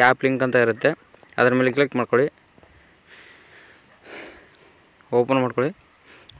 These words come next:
Open ಮಾಡ್ಕೊಂಡಾದ್ಮೇಲೆ ಈ ರೀತಿ ಬರುತ್ತೆ. ಇದ್ರ ಮೇಲೆ ಕ್ಲಿ-, ಇಲ್ಲಿ ಇದೆ ನೋಡಿ, ಇದು, ಇದನ್ನು ನೀವು ಟೈಮಿಗೆ ಸ್ಟೆ-, ಸ್ಟ್-, ಸೆ-, set ಮಾಡ್ಕೋಬೇಕಾಗುತ್ತೆ. ನಾನು ಒಂದು ಗಂಟೆ ಏಳು ನಿಮಿಷಕ್ಕೆ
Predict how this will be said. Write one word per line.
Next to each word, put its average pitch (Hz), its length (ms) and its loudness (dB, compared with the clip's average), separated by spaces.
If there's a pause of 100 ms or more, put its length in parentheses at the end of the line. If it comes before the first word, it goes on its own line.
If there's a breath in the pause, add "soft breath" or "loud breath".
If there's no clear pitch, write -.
Open 131 240 -2
ಮಾಡ್ಕೊಂಡಾದ್ಮೇಲೆ 131 600 0
ಈ - 100 2
ರೀತಿ 120 200 -2
ಬರುತ್ತೆ. 113 240 -6 (340 soft breath)
ಇದ್ರ 123 180 -4
ಮೇಲೆ 123 140 -4
ಕ್ಲಿ-, - 120 -20 (260)
ಇಲ್ಲಿ 135 180 4 (420)
ಇದೆ 135 200 2
ನೋಡಿ, 135 160 2 (200)
ಇದು, 139 160 2 (420)
ಇದನ್ನು 147 300 4
ನೀವು 143 200 2
ಟೈಮಿಗೆ 131 340 4
ಸ್ಟೆ-, 131 160 2 (420)
ಸ್ಟ್-, - 140 -16 (440 loud breath)
ಸೆ-, - 160 -8 (220)
set 143 200 2
ಮಾಡ್ಕೋಬೇಕಾಗುತ್ತೆ. 120 520 0 (380)
ನಾನು 127 180 -2
ಒಂದು 135 140 2
ಗಂಟೆ 143 220 6
ಏಳು 135 140 8
ನಿಮಿಷಕ್ಕೆ 127 260 -6